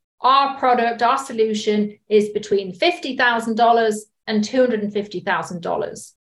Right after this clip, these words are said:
See what they say. Then you might wanna say, "Where do you think you, you are in that range?" See what they say. And then they're probably gonna say, "Okay, it's the, the, that's quite a big range. We're probably on the mid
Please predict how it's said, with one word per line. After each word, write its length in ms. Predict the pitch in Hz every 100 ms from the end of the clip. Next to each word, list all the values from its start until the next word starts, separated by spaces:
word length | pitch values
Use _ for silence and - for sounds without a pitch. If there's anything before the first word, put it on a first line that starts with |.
| _ -
See 120 | 208
what 80 | 202
they 100 | 208
say. 380 | 220 196 165 - _
Then 100 | 226
you 60 | 233
might 80 | 220
wanna 100 | 214
say, 100 | 208
"Where 460 | 208 254 262 262
do 100 | 214
you 80 | 233
think 240 | 233 220 226
you, 380 | 226 208 - - _ -
you 180 | 220 220
are 220 | 202 190
in 100 | 185
that 180 | 180 -
range?" 520 | 185 175 175 208 - _ _ _ _
See 140 | _ 196
what 100 | -
they 100 | 170
say. 160 | - 277 208
And 80 |
then 80 | 214
they're 140 | 254 254
probably 300 | 339 427 415
gonna 140 | 302
say, 320 | - 254 226 240
"Okay, 400 | 247 240 233 220
it's 160 | 220 -
the, 80 | 233
the, 40 |
that's 480 | 220 233 220 240 -
quite 240 | - 269 262
a 40 |
big 180 | 269 220
range. 520 | 226 233 226 226 208
We're 260 | 226 240 214
probably 360 | - 269 277 262
on 120 | 254
the 120 | 247
mid 400 | 226 226 226 214